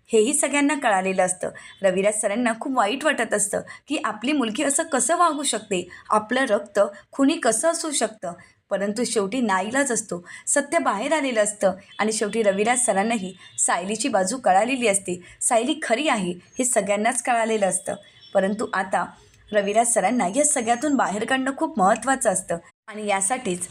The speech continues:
सायलीचे प्रयत्नही चालू असतात. आता ज्यावेळी सुभेदारांच्या घरची दहीहंडी असते, त्यावेळी सायली अर्जुनला म्हणू लागते की आपण या दहीहंडी उत्सवानिमित्त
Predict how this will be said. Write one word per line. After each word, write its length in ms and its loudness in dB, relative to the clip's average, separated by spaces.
सायलीचे 480 0
प्रयत्नही 600 0
चालू 320 2
असतात. 300 2
आता 320 -2
ज्यावेळी 280 0
सुभेदारांच्या 640 0
घरची 300 0
दहीहंडी 540 2
असते, 280 -2
त्यावेळी 280 0
सायली 360 -2
अर्जुनला 420 0
म्हणू 240 2
लागते 340 -2
की 120 -8
आपण 280 0
या 140 0
दहीहंडी 440 0
उत्सवानिमित्त 800 0